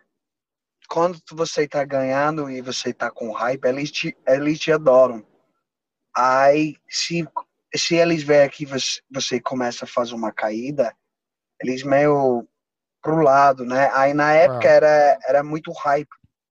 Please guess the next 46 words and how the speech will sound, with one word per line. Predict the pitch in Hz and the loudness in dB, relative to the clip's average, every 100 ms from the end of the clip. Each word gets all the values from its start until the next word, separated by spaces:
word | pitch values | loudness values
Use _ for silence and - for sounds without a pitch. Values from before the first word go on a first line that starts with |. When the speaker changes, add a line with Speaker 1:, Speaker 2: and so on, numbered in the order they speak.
| _ | _
Speaker 1:
do | 135 | -14
McGregor. | 123 120 110 117 127 131 | -8 -8 -4 -2 -2 -4
Aí, | 117 127 | -2 -4
McGregor | 135 127 135 139 135 | -6 -4 -4 -2 -4
tava | 139 135 | -6 -6
fazendo | 143 135 147 | -10 -10 -10
o | |
que | - 151 | -8 -10
que | - - - | -12 -16 -8
ele | 147 156 | -6 -8
queria. | - 151 135 - - - - | -10 -4 -4 -4 -10 -14 -2
"Ah, | 160 | 2
eu | 170 | 2
vou | 156 156 | 0 -6
subir | - 151 175 151 | -8 -6 -6 -6
de | 151 | -4
categoria, | 160 160 147 135 135 160 | -2 -2 -4 -4 0 2
eu | 147 | 0
vou | 135 | -2
lutar | 143 - 139 | -6 -2 -2
com | - 135 | -2 -6
Dos | 123 113 | -6 -2
Anjos | 131 151 147 123 | -2 0 -4 -6
e | |
tal." | - 135 147 143 - - _ _ _ _ _ | 0 2 4 2 0 -18 _ _ _ _ _
Eles | 139 147 160 | 2 2 0
nem | 165 180 202 | 0 2 4
olharam | 196 180 180 185 180 165 151 - | 4 6 6 6 4 2 -10 -4
pra | 156 147 | 2 2
dar | 147 147 | 0 -2
uma | 156 156 139 | -2 -2 -4
revanche | 135 131 127 131 123 | -4 -6 -4 -4 -6
pro | - 127 | -4 -2
Aldo, | 127 131 | -2 -8
que | - | -10
eu | 170 175 | -2 0
acho | 175 - | 0 0
era | 175 190 208 | 0 2 0
certo, | - 185 180 - 160 | -2 2 2 0 -6
né? | 147 156 - | -6 -6 -8
O | 139 | -10
cara | - 143 147 | -2 0 0
Speaker 2:
Exatamente. | 147 120 151 190 147 | -2 -2 -6 -6 -4
Speaker 1:
era | 147 | -4
campeão | 147 147 - _ _ _ _ _ _ | -6 -12 -18 _ _ _ _ _ _
dos... | 139 139 135 131 127 | -10 -8 -6 -6 -8